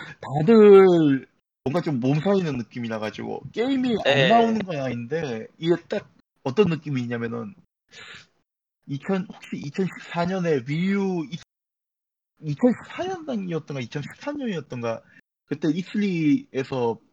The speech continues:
Speaker 1: 이쓰리도 망하고 그해 게임도 망한 때가 있었잖아요. 그 드래곤 에이지 인퀴지션이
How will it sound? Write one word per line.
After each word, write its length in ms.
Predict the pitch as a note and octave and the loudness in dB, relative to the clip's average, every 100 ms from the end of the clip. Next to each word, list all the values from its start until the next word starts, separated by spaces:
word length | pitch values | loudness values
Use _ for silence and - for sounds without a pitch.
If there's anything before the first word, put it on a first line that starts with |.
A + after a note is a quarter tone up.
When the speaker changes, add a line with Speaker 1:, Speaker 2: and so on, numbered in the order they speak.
| _ _ _ _ _ _ _ _ - | _ _ _ _ _ _ _ _ -10
Speaker 1:
이쓰리도 540 | D#3+ D3+ G#3 F3+ E3 C#3+ | -8 -4 -2 -2 0 -2
망하고 560 | A#2+ C3 C3 F3 G3 | -2 -2 -4 -4 -4
그해 320 | - C3 C3 | -6 -4 -2
게임도 460 | D3 E3+ G#3 F#3 D#3 | -4 -4 -6 -4 -6
망한 400 | A2 B2 C3 A#2+ | -6 -6 -8 -8
때가 180 | C3+ A2+ | -8 -8
있었잖아요. 800 | G2 A#2+ - G#2 G2+ A#2+ G#2+ G2+ _ _ _ _ _ _ _ _ - | -8 -12 -10 -12 -12 -12 -16 -18 _ _ _ _ _ _ _ _ -10
그 300 | A#2 G#2+ - | -8 -6 -6
드래곤 360 | B2 D3 C#3+ | 0 2 2
에이지 360 | B2 A#2 - A2 | -2 -4 -6 -10
인퀴지션이 920 | D3+ D3 D#3 B2+ C#3 A#2 G#2+ G#2 B2 | -10 -12 -12 -12 -8 -8 -8 -14 -14